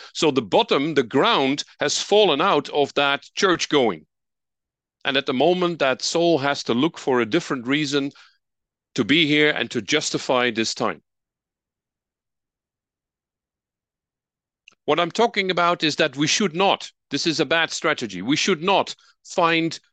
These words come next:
reasons outside of the Bible, outside of ourselves, to go to church. We should, this is a bit of a, uh, maybe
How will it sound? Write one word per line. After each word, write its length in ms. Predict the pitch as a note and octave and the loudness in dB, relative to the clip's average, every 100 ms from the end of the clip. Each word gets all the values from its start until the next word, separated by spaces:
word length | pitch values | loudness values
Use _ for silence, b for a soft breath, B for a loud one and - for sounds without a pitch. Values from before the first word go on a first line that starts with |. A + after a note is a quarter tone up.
| _ - | _ -8
reasons 720 | A#2 G#3 F#3 D#3 E3 E3 - D#3 | 0 2 4 2 0 -2 -4 -2
outside 680 | D#3+ - - G3 A3+ G#3 | -2 -2 -2 2 2 2
of 140 | D#3+ B2 | 2 2
the 80 | |
Bible, 440 | B2 D#3+ C#3+ A2 C3+ | 2 2 2 2 2
outside 600 | C#3 D3 - - F#3+ E3 | 0 -4 -6 0 0 2
of 100 | C3+ | 2
ourselves, 680 | B2 - G3+ C3+ A2+ C3+ - _ _ _ _ _ | 0 0 0 2 0 -4 -12 _ _ _ _ _
to 120 | - | -2
go 160 | C3+ E3+ | 2 2
to 140 | D#3+ | 2
church. 420 | B2+ D#3 F#2+ - - _ _ _ _ _ _ _ _ _ _ _ _ _ _ _ _ _ _ _ _ _ _ _ _ _ _ - B | -2 -2 -2 -8 -20 _ _ _ _ _ _ _ _ _ _ _ _ _ _ _ _ _ _ _ _ _ _ _ _ _ _ -20 B
We 120 | - - | 0 2
should, 320 | G#3 G3+ - | 2 0 -2
this 200 | B2+ C#3+ | -4 -2
is 120 | D3 B2+ | -2 0
a 60 | |
bit 140 | C3 D3+ | 2 2
of 140 | B2+ | 4
a, 220 | C3+ B2 - _ _ _ _ | 2 2 0 _ _ _ _
uh, 180 | A#2 G2+ | -2 0
maybe 560 | G#2+ B2 B2 A#2+ B2 | 2 0 2 2 0